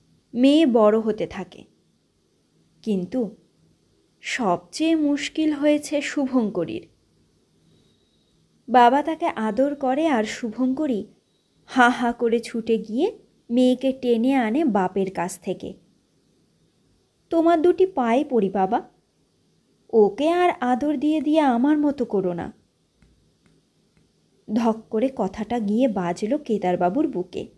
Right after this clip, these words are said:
তাহলে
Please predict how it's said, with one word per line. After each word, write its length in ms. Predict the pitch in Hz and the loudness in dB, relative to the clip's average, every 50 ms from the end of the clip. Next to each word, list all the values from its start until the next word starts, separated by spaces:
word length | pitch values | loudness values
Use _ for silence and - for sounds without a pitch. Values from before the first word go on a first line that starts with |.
| _ _ _ _ _ _ _ _ _ _ _ _ _ _ _ _ _ _ _ _ _ _ _ _ _ _ _ _ _ _ _ _ | _ _ _ _ _ _ _ _ _ _ _ _ _ _ _ _ _ _ _ _ _ _ _ _ _ _ _ _ _ _ _ _
তাহলে 640 | - 247 208 214 - - 269 277 302 294 294 294 | -4 -4 -4 -4 -4 -2 -2 0 0 0 -2 -4